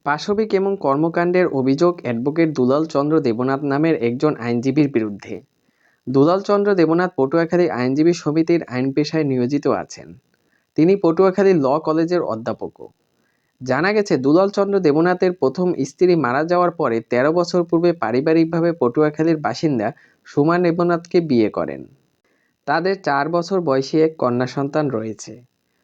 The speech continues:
তারা সন্তান নিয়ে পটুয়াখালী পিটিআই রোডে নিজেদের মালিকানাধীন ফ্ল্যাট বাসায় বসবাস করে আসছেন। দুলাল চন্দ্র দেবনাথের স্ত্রী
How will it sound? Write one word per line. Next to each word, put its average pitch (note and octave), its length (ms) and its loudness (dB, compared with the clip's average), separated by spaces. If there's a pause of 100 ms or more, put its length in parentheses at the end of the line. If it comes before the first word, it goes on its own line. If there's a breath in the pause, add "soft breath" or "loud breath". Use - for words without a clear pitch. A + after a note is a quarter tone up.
(220)
তারা E3+ 240 -2
সন্তান D#3 460 -2
নিয়ে F#3+ 200 0
পটুয়াখালী E3 600 0
পিটিআই D#3 440 2
রোডে B2+ 320 2
নিজেদের D3+ 480 0
মালিকানাধীন D#3+ 720 0
ফ্ল্যাট B2+ 320 -2
বাসায় C#3 320 -2
বসবাস C3 500 -2
করে D#3 260 2
আসছেন। G#2+ 400 -16 (840)
দুলাল E3+ 280 4
চন্দ্র G3 360 -2
দেবনাথের D#3 640 0
স্ত্রী B2+ 440 -4